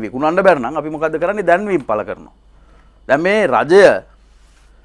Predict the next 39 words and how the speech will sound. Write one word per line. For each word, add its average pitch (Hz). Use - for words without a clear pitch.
ඉන්න 175
හිතන 208
රටක් 185
හදනවා 175
කියලා 202
පෝස්ට් 190
එක 196
ගහලා 160
තියෙනවා. 110
දාලා 147
යන 180
රටක් 147
හදලා 147
ඉන්න 165
හිතන 180
රටක් 156
ගැන 180
පෝස්ට් 196
එකක් 151
ගහලා 117
තියෙනවා. -
ඉතින් 185
මේක 190
කියන්නේ 226
තමන් 180
ක-, 123
කරේ 147
නැති 208
වුනහම, 175
තමන් 160
කිසි 147
දෙයක් 196
රටට 151
කරේ 151
නැති 196
වුනහම, 165
තමන් 175
අවස-, 170
අ, 120